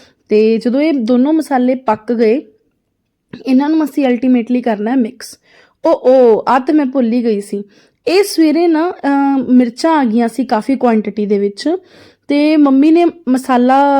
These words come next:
ਅਹ, ਬਣਾ ਕੇ ਤੇ ਮਤਲਬ ਦੇਸੀ ਜਿਹੇ ਤਰੀਕੇ ਨਾਲ ਮਿਰਚਾਂ ਪਾਈਆਂ ਸੀ, ਮੈਨੂੰ ਬਹੁਤ ਸੋਹਣੀਆਂ ਲੱਗੀਆਂ। ਤੇ ਫਿਰ ਮੰਮੀ ਨੇ ਮੈਨੂੰ ਕਿਹਾ ਸੀ ਕਿ ਇਹਨੂੰ ਬੋਲ ਦੇ ਵਿੱਚ ਟ੍ਰਾਂਸਫਰ ਕਰ, ਉਹਦੇ ਜਾਰ ਦੇ ਵਿੱਚ ਟ੍ਰਾਂਸਫਰ ਕਰ ਦੇ। ਤੇ ਮੈਂ ਜਾਰ ਨੂੰ ਚੰਗੀ ਤਰ੍ਹਾਂ ਲਿਆ ਸੁਕਾ,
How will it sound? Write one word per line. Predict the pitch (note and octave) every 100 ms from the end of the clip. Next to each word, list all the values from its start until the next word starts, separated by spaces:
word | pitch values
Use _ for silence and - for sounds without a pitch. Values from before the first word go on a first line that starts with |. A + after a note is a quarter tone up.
| B3+
ਅਹ, | B3 A#3+ A#3+
ਬਣਾ | A3+ A#3 A3 A#3+
ਕੇ | D4+
ਤੇ | C#4+ D#4 D4+ D4
ਮਤਲਬ | B3+ B3+ C#4 A#3
ਦੇਸੀ | C#4+ D4 F#4+
ਜਿਹੇ | F#4+
ਤਰੀਕੇ | E4+ D#4+ B3+ D4
ਨਾਲ | C#4+
ਮਿਰਚਾਂ | C4+ A#3+ B3+ B3+
ਪਾਈਆਂ | A#3 G#3 G#3
ਸੀ, | A3 D4+ _ - - -
ਮੈਨੂੰ | C#4+ F4+ G#4+
ਬਹੁਤ | B3+ A#3+
ਸੋਹਣੀਆਂ | B3 A3 A#3
ਲੱਗੀਆਂ। | A3+ G3 G3 F3+ - _ _ _ -
ਤੇ | D4+ D#4
ਫਿਰ | D#4 E4
ਮੰਮੀ | D#4 D4+
ਨੇ | E4
ਮੈਨੂੰ | E4 D#4 D#4+
ਕਿਹਾ | D#4+ D4
ਸੀ | D4+ D#4+
ਕਿ | D#4+
ਇਹਨੂੰ | D#4+ D#4 A#3
ਬੋਲ | A#3 A#3+
ਦੇ | C4
ਵਿੱਚ | D4+
ਟ੍ਰਾਂਸਫਰ | C#4 C4+ A3+ B3 C4
ਕਰ, | B3 G3 -
ਉਹਦੇ | G#3+ G#3+ G3+ F#3+ - - -
ਜਾਰ | A3+ B3 A#3+
ਦੇ | C#4+
ਵਿੱਚ | D4 -
ਟ੍ਰਾਂਸਫਰ | - A#3+ A3+ C#4
ਕਰ | B3+ G#3+
ਦੇ। | G3+ C#4 - - - _ -
ਤੇ | D#4
ਮੈਂ | D#4+
ਜਾਰ | D4+ C#4
ਨੂੰ | C#4 C4+
ਚੰਗੀ | C#4 C4
ਤਰ੍ਹਾਂ | C4 C4+ B3+
ਲਿਆ | B3
ਸੁਕਾ, | B3 - B3 B3 A#3